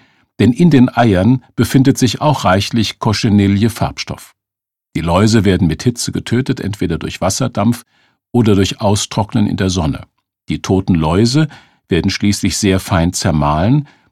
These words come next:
dem Farbstoff Karminrot in Pulverform. Da die Herstellung sehr aufwendig ist, wird es heute oft durch künstliche Farbstoffe ersetzt, wie zum Beispiel durch das Cochenille-Rot A,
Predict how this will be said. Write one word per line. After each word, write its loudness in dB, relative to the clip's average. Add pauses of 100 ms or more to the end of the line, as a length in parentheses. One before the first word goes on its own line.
(140)
dem -2
Farbstoff -2
Karminrot 2
in 2
Pulverform. -2 (520)
Da -6
die -6
Herstellung 0
sehr -4
aufwendig -2
ist, -6 (420)
wird -4
es -2
heute 0
oft -10
durch -4
künstliche -2
Farbstoffe -4
ersetzt, -2
wie -4
zum -4
Beispiel -2 (320)
durch -2
das -2
Cochenille-Rot 2
A, 0